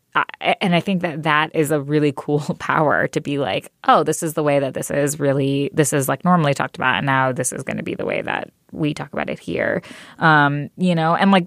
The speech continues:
that's not to, you know, her sister says, like, "And," and then they have to deal with also the fact that, like, there's this conservative aunt, you know, and, like, what's gonna happen there, you know? And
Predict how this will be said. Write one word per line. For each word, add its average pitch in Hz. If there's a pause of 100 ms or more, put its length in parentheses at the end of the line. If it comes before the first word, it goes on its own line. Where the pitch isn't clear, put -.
(120)
that's 196
not 220
to, 190
you 185
know, 170
her 165
sister 170
says, 202
like, 151
"And," 185
and 165
then 156
they 151
have 143
to 147
deal 147
with 139
also 135
the 143
fact -
that, -
like, 185
there's 190
this 196
conservative 226
aunt, -
you 160
know, 156
and, 156
like, 147
what's 156
gonna 170
happen 175
there, 165
you 156
know? 151
And 156